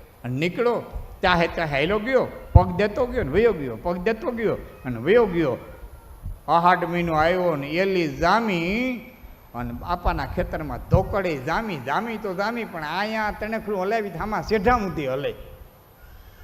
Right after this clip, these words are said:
એવી ધોકડ જામીને આપાના હાથથી વાતો કરે, "આપણા, આપણા ખેતરમાં આપા ધોકડ બહુ જામી." અરે, મારા ખેતરમાં હેહમૂરું ન થાય ને ધોકડ. બહુ ડાયો માણસ. આપાએ બહુ વિચાર્યું.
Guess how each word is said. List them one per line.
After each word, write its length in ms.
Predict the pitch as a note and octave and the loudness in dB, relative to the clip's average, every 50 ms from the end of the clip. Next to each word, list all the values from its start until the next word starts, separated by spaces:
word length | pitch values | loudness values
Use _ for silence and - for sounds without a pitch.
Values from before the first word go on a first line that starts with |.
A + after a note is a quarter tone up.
| - - - - - - - - - - - | -20 -20 -20 -20 -20 -20 -20 -20 -20 -2 10
એવી 360 | A3 B3+ C#4 C#4 C#4 B3+ G3+ | 12 12 12 12 12 10 6
ધોકડ 400 | - C3 E3 E3+ F3 F3 G3+ F3 | 4 4 4 4 4 4 2 2
જામીને 400 | D#3+ D3+ D#3+ D#3+ D#3 D3+ C#3+ C#3 | 2 4 2 2 2 0 0 0
આપાના 440 | C#3 D#3 E3 - G#3 G3+ G#3 F#3+ D#3+ | 0 0 0 0 0 0 2 2 2
હાથથી 360 | D#3 F3+ G3 F3+ - G#3+ G#3 | 2 0 0 2 2 2 4
વાતો 300 | F3+ E3+ F3 F3 B3 G#3 | 4 4 2 2 -2 -4
કરે, 200 | F#3 G#3 F#3+ F#3 | -2 0 0 2
"આપણા, 360 | E3 E3 F3 - A#3+ G#3+ G3+ | 2 0 0 -2 -2 0 0
આપણા 220 | F#3 F#3 - G#3 G3 | 0 0 0 -2 -2
ખેતરમાં 480 | E3+ - F3+ F#3 A#3 A3 G#3+ G#3+ F#3+ | -2 -2 -4 -2 -2 -4 -2 0 0
આપા 200 | F#3 F#3 - A3+ | 0 0 0 0
ધોકડ 520 | F#3+ B2+ - - C#3+ F3 F3 - C#4 C4+ B3+ | -2 -2 -2 0 0 0 6 6 8 8 8
બહુ 280 | A#3+ G#3+ A#3 A#3 A3+ | 8 8 6 6 6
જામી." 260 | G3+ G#3+ G#3+ G3+ G3 F#3 | 4 2 0 0 0 0
અરે, 180 | G3 A#3 B3+ | 0 0 0
મારા 340 | A3+ F#3+ F3 F3+ G3+ A3+ A3+ | -2 0 -2 -2 0 0 -2
ખેતરમાં 540 | G#3+ - A3+ - - A#3+ B3 C4 C4+ B3+ G#3 - - - - - - | -2 -4 -6 -6 -4 -4 -2 -2 0 -2 -2 -4 -8 -14 -16 2 8
હેહમૂરું 580 | C4+ C4+ C4 A#3 F3+ B3+ C4+ C#4+ C#4+ C#4+ C#4+ C#4 | 10 12 12 12 10 6 2 4 4 4 2 4
ન 120 | C#4+ C#4 | 4 4
થાય 200 | - - A#3+ C4 | 4 6 4 4
ને 140 | C4 C4 A#3+ | 4 4 2
ધોકડ. 420 | F3+ D#3+ G#3+ A#3 A3+ - G#4+ A4+ - - - - - - - - - - - - - - - - - - - - - - - - - - - - - - - - - - - - - - - | 4 4 4 4 2 0 -4 -6 -8 -8 -12 -14 -14 -14 -16 -16 -18 -20 -20 -20 -20 -20 -20 -18 -20 -20 -20 -18 -18 -18 -16 -16 -16 -16 -16 -18 -20 -20 -20 -20 -20 -20 -20 -20 -18 -4 2
બહુ 140 | G3 A#3 B3+ | 2 4 4
ડાયો 280 | G3+ E3+ E3+ F#3 G3 | 6 4 4 4 2
માણસ. 300 | F#3+ F#3+ F#3+ F#3+ G#3+ - E3+ E3 - - - - - - - - - - - - - - - - - - - | 0 -2 -4 -6 -6 -8 -10 -10 -12 -14 -16 -16 -16 -16 -16 -16 -16 -16 -18 -20 -20 -20 -20 -16 -12 -2 -2
આપાએ 280 | D3 D3 F#3 E3 D#3+ | -2 0 2 0 0
બહુ 180 | D#3 D#3+ F3 E3+ | 2 2 2 2
વિચાર્યું. 680 | C#3+ C#3+ D3 - F#3+ F#3 G3+ G#3+ B3 - - - - | 0 0 -2 -2 -2 -2 -2 -4 -8 -12 -14 -16 -18